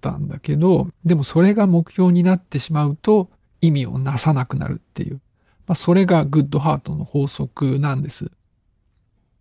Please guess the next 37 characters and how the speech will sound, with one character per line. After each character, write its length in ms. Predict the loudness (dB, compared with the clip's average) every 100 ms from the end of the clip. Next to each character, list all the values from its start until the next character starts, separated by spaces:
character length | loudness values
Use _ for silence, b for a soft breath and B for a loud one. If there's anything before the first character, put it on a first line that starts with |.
| _ _ b b b b b 0
ま 80 | 2
あ、 20 |
他 220 | 4 4
に 60 | 4
同 260 | 4 2
じ 80 | 2
よ 80 | 2
う 40 |
な 120 | 2
例 240 | 4 4 4
と 260 | -2 -12
し 140 | -10 -10
て 220 | -6 -4
で 180 | -4 -6
す 260 | -8 -6
ね、 420 | 0 2 2 0 -2 -8 -8
そ 160 | -8
の 120 | -8 -8
景 380 | -2 0 2 0
気 220 | 0 2
の 120 | 2
指 280 | 0 0 -4
標 280 | 2 2 2
と 180 | 0 -4
し 120 | 0
て 140 | 0
の 220 | 0 -2 -6
株 300 | -4 0 0
価 140 | 0
指 260 | -2 0 -2
数 240 | -2 -6
っ 40 | -10
て 220 | -10 -4
い 40 | -2
う 40 |
の 100 | 0
が 260 | -4 -8